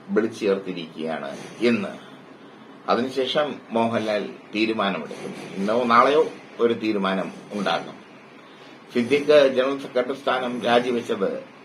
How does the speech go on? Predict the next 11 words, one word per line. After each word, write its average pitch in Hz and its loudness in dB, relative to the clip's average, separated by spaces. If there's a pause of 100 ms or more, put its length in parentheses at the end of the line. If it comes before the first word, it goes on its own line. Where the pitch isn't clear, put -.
പോലീസ് 131 4
കേസ് 127 0
ഉണ്ടാകുമെന്നുള്ളത് 107 0 (120)
ഉറപ്പായതുകൊണ്ടാണ്. 107 0 (800)
പോലീസ് 143 6
കേസ് 151 2
ഉറപ്പാണ് 139 0
സിദ്ദിഖിന്. - -6
കാരണം 101 0
ഇയാൾ 120 4
ചെയ്തിട്ടുള്ള 120 0